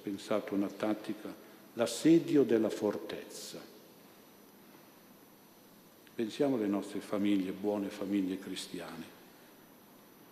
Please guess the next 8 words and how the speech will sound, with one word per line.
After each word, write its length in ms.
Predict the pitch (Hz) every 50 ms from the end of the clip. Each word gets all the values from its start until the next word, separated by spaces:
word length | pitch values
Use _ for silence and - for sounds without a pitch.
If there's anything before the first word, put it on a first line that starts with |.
| - - -
fondate 500 | - - 127 117 113 120 117 117 - 110
sul 220 | - - 117 110 101
sacramento 580 | - - 104 - 104 104 104 104 98 - -
del 160 | - 101 98
matrimonio, 800 | 92 98 98 98 - - 92 95 92 90 90 90 90 87 95 95
quindi 280 | - - 107 101 98 98
sulla 280 | - - 98 98 92
fedeltà, 760 | - - 101 95 95 95 90 90 - - - 95 82 82 82